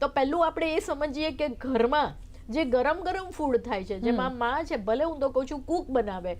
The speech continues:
Speaker 2: હમ.
Speaker 1: પણ માં એનું સુપરવિઝન કરે કે કેટલી વસ્તુ પ્રોટીન વાળું બને છે કે નહીં.
Speaker 2: હમ.
Speaker 1: આપણે એવું માનતા હોઈએ છીએ કે તુવેરની દાળ રોજ ખાઈએ છીએ, પણ તુવેરની દાળ આટલી કરીએ,
Speaker 2: હમ.
Speaker 1: એમાં એક વાડકીમાં કેટલું
Speaker 2: જી.
Speaker 1: તુવેરની દાળનું
Speaker 2: હા.
Speaker 1: પ્રોટીન મળે.
Speaker 2: જી.
Speaker 1: અને સાહેબ પણ કહેશે કે બેતાળીસ જાતના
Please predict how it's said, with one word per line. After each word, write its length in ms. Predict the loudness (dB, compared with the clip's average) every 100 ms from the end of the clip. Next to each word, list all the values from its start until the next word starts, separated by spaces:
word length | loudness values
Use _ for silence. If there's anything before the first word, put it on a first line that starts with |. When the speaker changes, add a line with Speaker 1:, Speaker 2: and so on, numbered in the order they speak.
| -4
Speaker 2:
હમ. 200 | -4 -2
Speaker 1:
પણ 180 | -2
માં 260 | 2 2 2
એનું 200 | 0 -2
સુપરવિઝન 680 | -2 0 2 2 0 0 0
કરે 260 | -2 -2
કે 200 | 2 2
કેટલી 460 | 2 -2 -8 -4 -2
વસ્તુ 340 | 0 0 -2
પ્રોટીન 460 | 0 4 4 2 -2
વાળું 240 | 2 2
બને 280 | 2 2 0
છે 160 | 0 0
કે 140 | 2
નહીં. 240 | 0 -2 -10 -10
Speaker 2:
હમ. 100 | -10 -4 0
Speaker 1:
આપણે 240 | 2 4
એવું 240 | 4 2
માનતા 260 | 2 0 2
હોઈએ 160 | 2 2
છીએ 120 | -2
કે 120 | -2
તુવેરની 400 | 0 2 2 2
દાળ 220 | 2 4
રોજ 280 | 6 4 2
ખાઈએ 280 | -2 0 0
છીએ, 140 | -2
પણ 220 | -2 -4
તુવેરની 360 | -4 0 0 0
દાળ 200 | 0 4
આટલી 400 | 2 2 -2 0
કરીએ, 380 | 2 2 4 2
Speaker 2:
હમ. 320 | 0 -10 0
Speaker 1:
એમાં 220 | 2 2
એક 340 | 2 2 2 4
વાડકીમાં 500 | 2 2 0 0 0
કેટલું 400 | -2 0 2 4
Speaker 2:
જી. 80 |
Speaker 1:
તુવેરની 360 | 4 6 4 4
દાળનું 340 | 4 4 2
Speaker 2:
હા. 60 | 2
Speaker 1:
પ્રોટીન 380 | 2 2 0 -2
મળે. 280 | -4 -4 -4
Speaker 2:
જી. 260 | -4 -8 -10 -6
Speaker 1:
અને 180 | 0 0
સાહેબ 300 | 2 4 4 4
પણ 140 | 0
કહેશે 420 | 2 2 2 2 0
કે 120 | 2
બેતાળીસ 540 | 2 2 2 2 2
જાતના 280 | 2 2 2